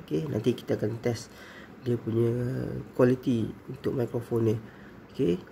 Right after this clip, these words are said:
uh, so kita tengok dulu dia punya sp-, specifications. Okey, apa dia?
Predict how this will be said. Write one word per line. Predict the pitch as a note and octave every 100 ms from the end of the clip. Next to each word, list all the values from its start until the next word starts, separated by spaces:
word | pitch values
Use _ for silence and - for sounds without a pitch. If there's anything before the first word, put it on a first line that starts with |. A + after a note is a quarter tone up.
| - -
uh, | - - - -
so | B2+ A2+
kita | - A2+
tengok | A2+ A2 G#2
dulu | A#2+ B2+ F#3+ F#3+ - - - - -
dia | A#2
punya | - A2+ A2+ A2+ A2+
sp-, | A2 - - - -
specifications. | - - C3 A#2 C3 C3 B2+ A#2+ - D#3 D#3+ - -
Okey, | C3+ D3+ D3+
apa | A#2+ B2
dia? | A#2+ D#3